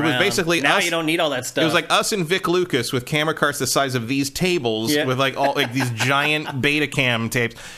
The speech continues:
Speaker 1: And now I re-, I remember the one, I remember the year where, I don't remember which year it was, but I remember the year where I realized that everybody around me had monopods and the little digital camera things on
Speaker 2: Yeah.
Speaker 1: them.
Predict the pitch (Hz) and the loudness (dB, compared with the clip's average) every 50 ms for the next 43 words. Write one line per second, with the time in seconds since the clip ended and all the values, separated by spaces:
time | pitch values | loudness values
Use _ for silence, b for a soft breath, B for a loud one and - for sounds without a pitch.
0 | B 127 B 127 139 151 160 160 156 147 143 - 139 147 156 160 180 180 170 151 | B -2 B 0 2 4 2 2 2 0 0 0 0 0 0 0 0 0 0 0
1 | 143 139 143 156 - 147 156 180 202 196 190 165 156 139 135 139 139 135 131 127 | 0 2 2 0 2 2 0 0 0 0 0 0 0 0 0 0 0 0 0 0
2 | 127 123 123 143 180 175 156 139 127 120 147 147 - 139 117 104 107 107 107 107 | 0 0 0 0 0 0 -2 0 0 2 0 0 0 0 -2 0 0 0 0 0
3 | 117 120 135 143 131 127 123 120 120 117 110 113 120 123 120 120 120 117 117 131 | -2 -2 0 0 0 0 0 0 0 0 0 0 0 0 0 0 0 0 0 0
4 | 143 160 156 160 156 139 131 123 127 127 131 131 131 120 120 123 110 110 110 110 | 0 0 0 0 0 0 0 0 0 0 0 0 -2 0 0 0 -2 0 -2 0
5 | 113 117 120 120 120 - 127 120 120 120 123 127 123 120 - 113 110 110 107 117 | 0 0 0 -2 -2 -2 -2 0 0 0 -2 -2 -6 -6 -6 -4 -4 -2 0 0
6 | 123 123 117 113 123 120 - 120 113 110 107 - 123 113 107 107 113 110 110 113 | 0 -2 -2 -2 -2 -2 -2 -2 -4 -4 -6 -4 -4 -4 -2 -2 -2 -4 -4 -4
7 | 98 92 95 98 104 - 120 120 120 117 113 110 110 | -6 -6 -8 -8 -6 -4 -2 0 0 0 0 -2 -4